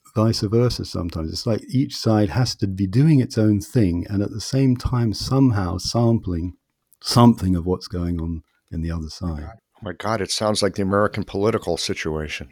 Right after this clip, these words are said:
Speaker 1: I, I'm sorry, it just sounds so much like that, which is one, why I love Chinese medicine, because Chinese medicine has this metaphor of the,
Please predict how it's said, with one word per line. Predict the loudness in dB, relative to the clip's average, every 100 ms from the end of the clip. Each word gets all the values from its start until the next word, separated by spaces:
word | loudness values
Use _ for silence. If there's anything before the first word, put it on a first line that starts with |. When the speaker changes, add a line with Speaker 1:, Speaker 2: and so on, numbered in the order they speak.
| -4
Speaker 1:
I, | -4 -4 0
I'm | 4 4
sorry, | 2 2 4 6
it | 4 2
just | 0 2
sounds | 2 2 2
so | 6 10 12 12 10
much | 8 4 4
like | -2 -2
that, | -2 0
which | 2 2
is | 2
one, | 4 4 4
why | 4 6
I |
love | 6 4
Chinese | 4 2 4 4 2
medicine, | 0 0 0
because | 0 -2 -6
Chinese | -2 0 2 0
medicine | -2 -4 -4
has | -4 -2 -2
this | -2 0
metaphor | 0 0 -4 -4 -2 0
of | -2
the, | -6